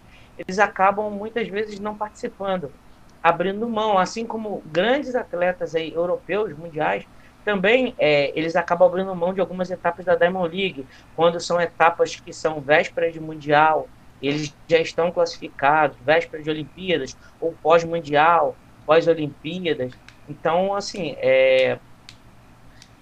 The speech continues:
são, é mu-, é muito importante, é, agora, até pra, falando aqui, um, pra nós brasileiros que, é, tem um bom desempenho na Diamond League, é como o, o, o Matheus falou, é,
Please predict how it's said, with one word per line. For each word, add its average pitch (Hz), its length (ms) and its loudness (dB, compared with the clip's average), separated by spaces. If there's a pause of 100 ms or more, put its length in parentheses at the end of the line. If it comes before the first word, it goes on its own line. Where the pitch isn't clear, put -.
(180)
são, 247 600 2
é 170 80 6
mu-, 180 240 0
é 170 80 0
muito 220 240 -4
importante, 208 840 -4 (320)
é, 127 480 8
agora, 135 380 0
até 143 260 0
pra, 202 160 -6
falando 151 480 -4
aqui, 147 180 -16
um, 131 360 -10 (520)
pra 143 160 0
nós 143 280 0
brasileiros 139 960 0
que, 139 200 -14 (220)
é, 117 320 -4 (340)
tem 202 180 4
um 226 120 0
bom 175 220 0
desempenho 202 480 -4
na 190 120 0
Diamond 147 400 0
League, 151 200 -4
é - 20 -4
como 151 240 -8
o, 170 420 -14
o, 135 220 -16 (380)
o - 20 -20
Matheus 135 380 -8
falou, 160 480 0 (440)
é, 120 480 0